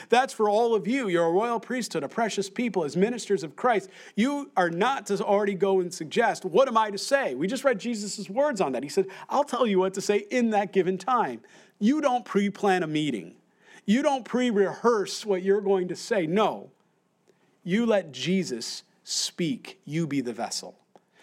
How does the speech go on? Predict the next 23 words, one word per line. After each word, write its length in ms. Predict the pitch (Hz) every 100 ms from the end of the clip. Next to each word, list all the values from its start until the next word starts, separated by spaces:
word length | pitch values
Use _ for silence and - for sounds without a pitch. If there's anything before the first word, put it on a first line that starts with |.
| -
You 220 | - 151 220
go 160 | 240
with 160 | 226 196
the 80 | 180
Bible, 500 | 175 190 208 233 208 _ _ -
you 240 | 170 202
open 240 | 196 196
your 100 | 190
Bible, 360 | 180 175 175 185
and 180 | 156 135
you 160 | 165
bring 320 | 190 185 151 139
love 260 | 160 185
and 140 | 202 196
truth, 480 | - 147 104 - _ -
and 160 | - 110
you 200 | 110 160
watch 320 | 151 139 -
God 280 | - 123 98
take 220 | - 104
it 80 | 98
from 160 | - 104
there. 360 | 90 87 98